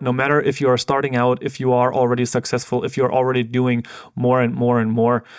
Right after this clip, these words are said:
Please feel free to access that and share in that comment section. I'm really curious to see what you have to share. And again, there are always new people, and there are enough people for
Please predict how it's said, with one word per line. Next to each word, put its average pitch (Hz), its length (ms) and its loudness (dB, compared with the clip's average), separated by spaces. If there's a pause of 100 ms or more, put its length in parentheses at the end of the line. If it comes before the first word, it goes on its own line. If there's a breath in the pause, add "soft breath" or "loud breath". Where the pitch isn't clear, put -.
(300 loud breath)
Please 170 340 2
feel 151 160 0
free 135 420 -2 (200 loud breath)
to 127 380 0
access 127 500 -2
that 120 380 0
and 117 280 -2
share 123 420 2 (300 loud breath)
in 127 140 -2
that 120 180 -2
comment 113 360 -2
section. - 540 -2 (300 loud breath)
I'm 120 200 0
really 131 280 0
curious 120 420 0
to 120 140 -4
see 123 240 -2
what 117 260 0
you 117 80 -2
have 110 280 -4
to - 100 -6
share. - 340 -6 (240 loud breath)
And 131 160 0
again, 120 440 0 (120)
there 127 220 4
are 160 480 4
always 139 540 0
new 131 140 -2
people, 123 640 0
and 117 220 2
there 117 200 2
are 135 280 2
enough 123 520 0
people 127 360 -2
for 123 260 0